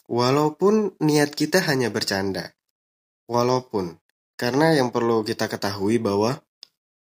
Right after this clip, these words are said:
bercanda itu boleh, tapi tetap yang namanya bercanda ada tempat dan waktunya. Ada saat-saat kita boleh bercanda, ada saat-saat kita sama sekali tidak boleh bercanda.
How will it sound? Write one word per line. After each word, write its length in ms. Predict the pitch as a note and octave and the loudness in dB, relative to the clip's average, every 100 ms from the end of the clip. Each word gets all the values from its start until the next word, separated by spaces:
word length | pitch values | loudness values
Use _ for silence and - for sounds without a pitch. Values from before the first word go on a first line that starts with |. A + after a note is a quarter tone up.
| - | -4
bercanda 400 | B2 A#2+ C3 D3+ | 0 4 4 4
itu 160 | E3+ E3 | 0 0
boleh, 480 | A2+ G2+ G2 F2 - _ _ _ | 0 0 0 -4 -10 _ _ _
tapi 480 | A2+ G#2+ A2+ A#2 D3+ _ _ _ _ _ | -4 -4 -4 -6 -8 _ _ _ _ _
tetap 440 | B2 - A#2 G2+ _ _ _ _ - | -10 -6 -8 -8 _ _ _ _ -10
yang 160 | G#2+ | -6
namanya 320 | G#2 G2+ G#2 G#2 | -4 -4 -4 -4
bercanda 720 | G2 G2 F#2+ G2 A2+ B2+ - _ _ _ | -6 -4 -4 -4 -4 -4 -10 _ _ _
ada 200 | G#2+ G#2+ | -4 -4
tempat 400 | G#2 G#2 G#2 G#2+ | -4 -6 -4 -4
dan 160 | G#2 G2+ F#2 | -4 -10 -10
waktunya. 560 | F2+ - F#2+ F2+ D#2+ - _ _ _ | -12 -8 -8 -8 -12 -18 _ _ _
Ada 260 | _ G#2 A2+ | _ -4 0
saat-saat 480 | G#2+ G2+ G2 F#2+ G2 | 0 0 -2 -4 -4
kita 240 | G2+ G2 | -6 -6
boleh 240 | G2 G2 F#2+ | -6 -6 -8
bercanda, 560 | G2+ G2 G2 A2 A#2+ | -6 -6 -4 -4 -4
ada 240 | A2+ A2+ A#2 | -4 -2 0
saat-saat 480 | A2+ G#2 - A2 | 0 -2 -2 -4
kita 240 | - - C3+ | -4 -6 -2
sama 400 | - C3 C3 B2+ | 0 0 -2 -2
sekali 400 | - C3 B2+ B2+ | -2 -2 -2 -2
tidak 240 | A2+ G#2+ | -2 -4
boleh 240 | A2 G#2 G2+ | -4 -6 -6
bercanda. 560 | G2 - F2+ E2+ E2+ | -8 -10 -10 -14 -18